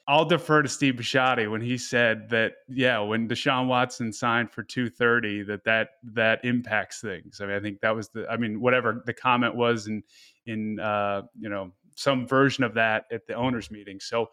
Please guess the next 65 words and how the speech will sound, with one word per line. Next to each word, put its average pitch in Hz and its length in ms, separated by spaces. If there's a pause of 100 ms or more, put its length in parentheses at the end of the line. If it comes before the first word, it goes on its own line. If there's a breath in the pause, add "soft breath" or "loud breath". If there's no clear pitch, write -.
(360 soft breath)
no 262 160
doubt. 233 400
I 110 80
mean, 143 160
if 143 100
I'm 175 220
Lamar 165 360
and 180 80
I'm 160 140
looking 175 240
at 180 140
that, 180 300 (260)
and 131 400
if 131 120
it 135 60
were 120 140
me, 196 500
and 127 80
that's 147 160
the 156 60
only 151 120
person 147 280
I 147 60
can 156 120
speak 160 300
for, 175 260 (640)
and 127 200
looking 147 260
what 123 100
I'd 147 260
done, 185 520
I've 147 240
done, 170 220
if 151 120
I 131 100
just 131 280
sort 139 200
of 110 60
grab 131 300
his 135 180
resume 151 560
in 120 140
comp 139 400 (440)
with 117 80
all 127 180
the 147 100
other 143 200
things, 156 500 (340)
yeah, 170 320
that 143 160
would, 147 260
that 139 120
would 170 140
be 170 100
a 165 60
part 160 260
of 147 60
the 151 300
negotiation. 143 760
That 101 120
would 127 120
be 143 80
a 135 60
part 135 340
of 120 180